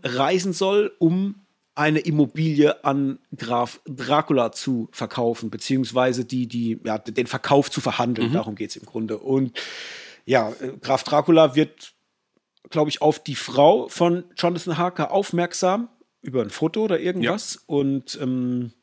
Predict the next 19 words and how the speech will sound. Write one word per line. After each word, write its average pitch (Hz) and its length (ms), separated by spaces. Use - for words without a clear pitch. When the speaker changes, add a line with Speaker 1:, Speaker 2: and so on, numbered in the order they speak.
Speaker 1:
beißt - 480
dann 185 300
Jonathan 175 400
Harker 202 460
und 160 180
reist 127 560
nach 127 360
Wismar 180 420
zurück, 175 360
wo 131 100
Jonathan 135 360
Harker 139 200
herkommt, 151 520
und 156 400
bringt, 143 540
ja, 120 220
die - 40
Pest - 440
mit 120 300